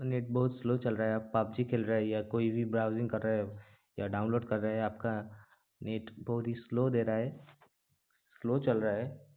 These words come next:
तो उसको speed कैसे बढ़ाएं? अ, पहले आप लोग को एक, अ, app install करना पड़ेगा।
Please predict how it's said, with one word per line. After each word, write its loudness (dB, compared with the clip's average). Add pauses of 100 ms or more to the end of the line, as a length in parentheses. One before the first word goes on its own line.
तो 0
उसको 2
speed -4
कैसे 4
बढ़ाएं? -4
अ, -8
पहले 4
आप 4
लोग 2
को 8
एक, 6
अ, -4
app 0
install 2
करना 0
पड़ेगा। 0